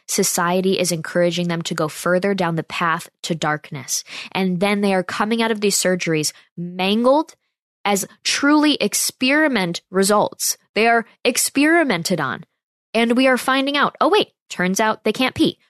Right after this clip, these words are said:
Turns out hair, like literal, uh, hair from down there in your private areas is growing in all of these new places because they've made all these new crevices.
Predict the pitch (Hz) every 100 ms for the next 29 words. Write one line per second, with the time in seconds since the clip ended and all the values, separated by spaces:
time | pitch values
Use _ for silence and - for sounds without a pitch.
0 | _ - 214 214 233 226 - - - 311
1 | 170 170 - _ - 190 - - 247 339
2 | 359 320 277 - _ _ _ _ _ _
3 | 240 - - - - - 392 302 165 165
4 | - _ - 262 247 262 349 339 277 269
5 | 269 - 220 214 208 190 - 262 370 381
6 | 359 247 170 147 156 - 226 233 220 196
7 | 208 277 330 233 190 208 - _ _ 220
8 | 226 226 277 320 277 269 247 247 - 277
9 | 320 - 170 165 - 214 233 208 185 185
10 | 170 214 233 254 240 - 233 254 - 156